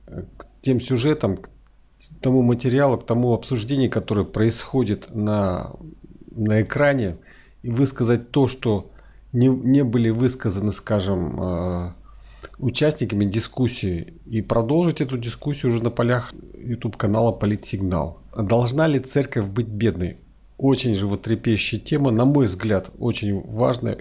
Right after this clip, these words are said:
и очень нужная. Сделана она по, м, материалам, э, радио "Комсомольская правда", где обсуждается эта тема с журналистом Максимом Шевченко и отцом Дмитрием Смирновым,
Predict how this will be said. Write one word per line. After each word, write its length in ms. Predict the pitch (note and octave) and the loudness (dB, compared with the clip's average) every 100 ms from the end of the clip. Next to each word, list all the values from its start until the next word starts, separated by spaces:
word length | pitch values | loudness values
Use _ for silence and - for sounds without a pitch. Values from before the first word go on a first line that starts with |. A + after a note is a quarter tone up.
| - | -4
и 80 | |
очень 420 | A2 A2+ - A#2 A#2+ | -2 0 0 2 4
нужная. 520 | C#3 A2 F#2 E2+ - - | 4 2 -2 -4 -8 -10
Сделана 760 | A#2+ G#2+ G2 - D3 C#3+ C3 A#2+ | -6 -4 -4 0 2 4 2 0
она 180 | A2 G#2 | 0 -4
по, 540 | - A#2 G#2+ G2 - - - | 0 2 2 0 -8 -12 -4
м, 400 | G2+ F#2+ F#2 F#2 A2 | -2 -2 -4 -2 -2
материалам, 600 | A2+ B2 A#2+ A#2 G#2 G2 - | -2 0 4 4 2 -2 -2
э, 160 | B2+ A#2+ | -2 0
радио 380 | - C3 B2+ A#2+ | 0 2 2 0
"Комсомольская 500 | A#2+ - B2+ G2 C3 | -2 0 0 0 -2
правда", 560 | B2+ D#3+ D#3+ D3 C#3+ C3 - - | 0 2 2 0 -2 -2 -6 -10
где 220 | G#2+ A#2+ | -2 0
обсуждается 1080 | A2+ - A#2+ G2+ B2 A2+ - - G#2 F#2+ - | 0 -2 -2 2 4 4 0 -2 -2 -4 -6
эта 220 | A#2+ G#2 A2+ | -8 -4 -4
тема 580 | - D#3 D3 C3+ - - | -2 0 2 2 0 -4
с 480 | - - - A#2+ F#2+ - - | -4 -2 0 0 0 -4 -4
журналистом 800 | A2 A2+ B2 B2+ B2 - G2+ F2+ - - | 0 2 2 2 0 0 -2 -4 -14 -6
Максимом 520 | A2 A2 - A#2 G#2+ | -4 -2 0 2 0
Шевченко 760 | - G#2+ - - D3 C3+ B2 - - - | -2 -6 -2 0 0 0 -2 -4 -12 -2
и 240 | B2+ B2 | 0 2
отцом 480 | A2 A2+ - D#3 C#3 | 0 0 0 0 0
Дмитрием 600 | G#2+ A2+ C3+ C3+ B2+ A2+ | -2 0 0 0 0 0
Смирновым, 760 | - B2 A#2+ B2 A2 F2 D#2+ | 0 2 4 4 2 0 -4